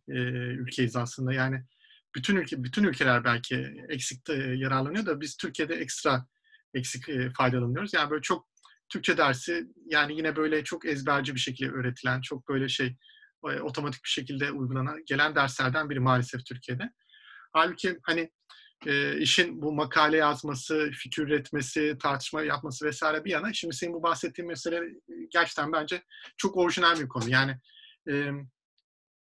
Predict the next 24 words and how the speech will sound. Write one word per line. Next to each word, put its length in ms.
dil 200
dediğimiz 320
şey 300
dinamik 360
bir 60
şey 340
ve, 180
e, 680
içinde 400
bir 80
sürü 500
etkileş-, 680
yani 240
bir, 180
bir, 180
içinde 320
bir 60
sürü 220
etkileşen 540
güçlerin, 640
e, 260
şekillendirdiği 840
bir 280
yapı. 420